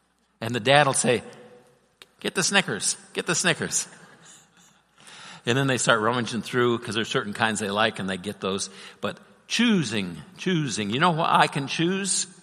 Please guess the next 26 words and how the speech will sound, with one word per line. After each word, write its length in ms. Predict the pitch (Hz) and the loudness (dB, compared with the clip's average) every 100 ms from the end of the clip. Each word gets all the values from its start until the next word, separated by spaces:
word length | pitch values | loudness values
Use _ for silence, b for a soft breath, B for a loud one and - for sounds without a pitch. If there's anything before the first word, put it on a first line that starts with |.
| _ _ _ _ _ _ _ | _ _ _ _ _ _ _
Because 440 | - 113 120 113 95 - - | -10 -2 0 0 -2 -8 0
I 140 | 113 | 2
am 140 | 113 104 | 2 -2
created 720 | - 131 131 156 151 101 92 | -6 -4 -2 0 0 -2 -2
by 140 | 104 | -2
God 380 | 101 120 113 113 | 0 4 4 2
in 100 | 98 | -2
his 220 | 104 90 | -6 -4
image. 420 | 123 107 90 - - - _ _ _ B B B B | -4 -4 -4 -10 -16 -20 _ _ _ B B B B
I 120 | 120 113 | -2 -2
can 200 | 110 98 | -2 -6
choose 800 | - - 151 95 80 - - - - _ | -4 0 0 -2 -6 -8 -8 -10 -18 _
what 160 | - 107 | -6 0
I 100 | 98 | 0
do. 380 | 95 117 85 - - - _ _ _ _ _ _ _ _ _ _ _ | 0 -2 -2 -6 -18 -20 _ _ _ _ _ _ _ _ _ _ _
And 280 | 110 107 101 | -4 -2 2
that 180 | 120 - - - - | 0 -2 -12 -12 -10
ability 640 | 110 160 202 190 - 151 | -2 2 4 2 0 0
to 120 | 127 | -2
choose 840 | 101 - 220 175 87 85 - - - _ _ | -2 0 2 2 0 -6 -10 -10 -14 _ _
is 220 | 117 117 - - - | -8 -8 -10 -16 -12
critically 540 | - 196 196 190 147 | 0 2 2 2 0
important 680 | 123 107 175 180 156 120 117 - b b b b - | 0 0 2 2 2 -6 -6 -14 b b b b -12
to 100 | - | -6
me 760 | 117 131 143 156 165 131 117 - - - | -2 -2 0 2 2 2 -2 -6 -14 -2
moving 560 | 147 175 123 113 113 | 4 4 4 2 0